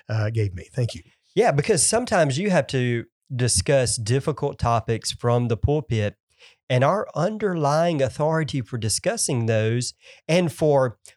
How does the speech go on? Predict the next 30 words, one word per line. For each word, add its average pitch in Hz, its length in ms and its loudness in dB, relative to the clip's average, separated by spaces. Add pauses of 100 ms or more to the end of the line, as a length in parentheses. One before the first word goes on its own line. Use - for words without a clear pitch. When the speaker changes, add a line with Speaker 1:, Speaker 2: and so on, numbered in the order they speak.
(180)
Speaker 2:
pushing 185 500 2
back 190 480 2
on 151 140 4
the 131 100 2
culture 175 600 0
is 170 320 0
the 147 100 0
Word 147 280 4
of 120 100 0
God. 135 440 0 (300)
But 131 120 4
if 123 120 0
you're 202 120 0
gonna 185 140 2
have 151 140 4
to 117 100 -2
fight 147 600 0 (140)
even 147 500 0
for 135 460 2
the 113 340 0 (260)
authority 170 720 2
of 117 100 -2
Scripture 165 580 0
in 160 360 2
the 123 240 2
church 202 520 0
that 143 280 2
you're 127 140 2
Speaker 1:
<sighs> - 0 -
Speaker 2:
preaching. 127 720 0